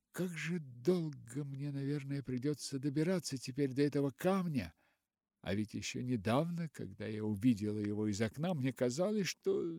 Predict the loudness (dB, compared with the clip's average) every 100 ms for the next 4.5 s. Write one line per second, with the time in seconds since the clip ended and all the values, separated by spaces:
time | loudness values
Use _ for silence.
0 | -10 -4 0 4 6 6 4 6 6 6
1 | 0 -2 -2 -4 -6 -14 _ _ _ _
2 | _ _ _ _ _ _ -4 -2 0 2
3 | 2 -2 -8 -4 -4 -6 _ -8 -6 -4
4 | -6 -10 -4 -4 -4